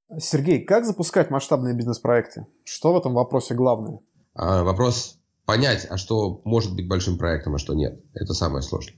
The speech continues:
Speaker 2: И здесь, ну, как бы нужно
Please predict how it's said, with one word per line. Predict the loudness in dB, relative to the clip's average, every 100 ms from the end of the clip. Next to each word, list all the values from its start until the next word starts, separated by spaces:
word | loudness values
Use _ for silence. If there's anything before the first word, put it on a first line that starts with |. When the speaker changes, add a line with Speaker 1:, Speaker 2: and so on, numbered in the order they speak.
| -16
Speaker 2:
И | -6 0 4 4
здесь, | 4 2 2 2 2
ну, | 2 2 2 2 0 -4 -6
как | -6 -4
бы | 0
нужно | 2 2 2 0